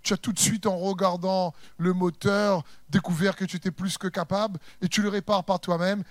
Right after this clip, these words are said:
et hop, tu continues, et tu arrives à l'objectif fixé jusqu'à la fin. La sagesse d'en haut, c'est un peu ça. Je sais pas si je suis bien au milieu là.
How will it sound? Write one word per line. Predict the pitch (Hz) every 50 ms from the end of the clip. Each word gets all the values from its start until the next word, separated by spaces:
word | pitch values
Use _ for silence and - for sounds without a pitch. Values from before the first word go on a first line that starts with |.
| - - -
et | 165 185 -
hop, | 190 190 196 156
tu | - - -
continues, | - 185 175 - - 156 175 190 220 - -
et | 170
tu | 151 - 170
arrives | 156 151 160 175 160
à | 160
l'objectif | 151 156 147 135 147 143 - - 143 -
fixé | - - 147 135 - - - 139 135 139 - - - - - - _ _ _ _
jusqu'à | - 131 - - - 131
la | 123 120
fin. | - - 117 - - - - - - _ _ _ _ _ _ _ _ _ _ _ _ _ _ _ _ _ _ _ _ _ _ _ _ _ _ _ _ _ _ _ _ _ _ _ _ _ _ _ _ _ _ _ _ _ _ _ _ _ _ _ _ _ _ _ _ _ _ _ _ _ _ _ _ _ _ _ _ _ _ _ _ _ _ _ _ _ _ _ _ -
La | 180 185 147
sagesse | - 262 247 190 214 214 196 156
d'en | 160 185 170
haut, | 165 175 180
c'est | 175 - 170
un | 156 143
peu | - 165
ça. | - - 127 - - - - - - - _ _ _ _ _ _ - - - - - _ _ _ - - - - _ _ _ _ _ _ _ _ _ _ _ _ _ _ _ _ _ _ _ _ -
Je | -
sais | -
pas | - 165 165
si | - -
je | -
suis | - 156
bien | 143 160
au | 156
milieu | 151 147 135 135 131
là. | 123 113 110